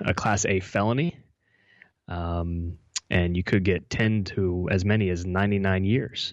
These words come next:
uh, as an abortion doctor for committing an, an abortion. Um, that's, uh, probably an outlier as far as the, uh, the, uh, degree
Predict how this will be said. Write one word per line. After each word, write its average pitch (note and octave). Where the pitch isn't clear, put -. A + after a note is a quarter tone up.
uh, F#2
as F2
an F2
abortion G2
doctor E2
for F2
committing G#2+
an, -
an F#2+
abortion. -
Um, F2
that's, F#2+
uh, F2+
probably F#2+
an -
outlier F#2+
as F#2
far F2+
as E2+
the, F2
uh, E2+
the, E2+
uh, E2
degree G2+